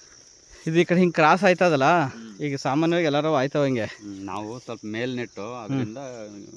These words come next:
Speaker 2: ಗೊತ್ತಾಗ್ದೇನೆ ಆ ಟೈಪ್ ಆಗಿದೆ.
Speaker 1: ಈಗ ಏನ್ ಮಾಡಿ ಅಂದ್ರೆ, ಆ ತೆಂಗಿನ ಗಿಡದ ಪಕ್ಕಕ್ಕೆ
Speaker 2: ಹ್ಮ್.
Speaker 1: ಒಂದೇ ಒಂದ್ ನುಗ್ಗೆ ಗಿಡ ನಾಟಿ ಮಾಡಿ.
Speaker 2: ಹಾ, ಹಾ, ಹಾ.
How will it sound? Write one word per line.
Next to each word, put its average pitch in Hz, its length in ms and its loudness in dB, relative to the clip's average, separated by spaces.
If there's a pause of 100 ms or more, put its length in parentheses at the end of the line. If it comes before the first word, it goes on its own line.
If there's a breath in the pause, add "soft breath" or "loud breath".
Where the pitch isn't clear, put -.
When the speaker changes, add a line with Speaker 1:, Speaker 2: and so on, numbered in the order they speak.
(160)
Speaker 2:
ಗೊತ್ತಾಗ್ದೇನೆ 101 480 -12
ಆ 101 60 -12
ಟೈಪ್ 95 300 -16
ಆಗಿದೆ. 92 220 -10
Speaker 1:
ಈಗ 151 160 -4
ಏನ್ 175 140 2
ಮಾಡಿ 175 160 4
ಅಂದ್ರೆ, 160 400 2 (100)
ಆ 131 100 -4
ತೆಂಗಿನ 170 420 2
ಗಿಡದ 175 300 0
ಪಕ್ಕಕ್ಕೆ 147 640 0
Speaker 2:
ಹ್ಮ್. 185 360 -10 (120)
Speaker 1:
ಒಂದೇ 151 260 4
ಒಂದ್ 175 240 8
ನುಗ್ಗೆ 143 260 2
ಗಿಡ 139 120 0
ನಾಟಿ 117 260 -4
ಮಾಡಿ. 101 200 -10
Speaker 2:
ಹಾ, - 480 -20
ಹಾ, 185 340 -18
ಹಾ. 185 180 -20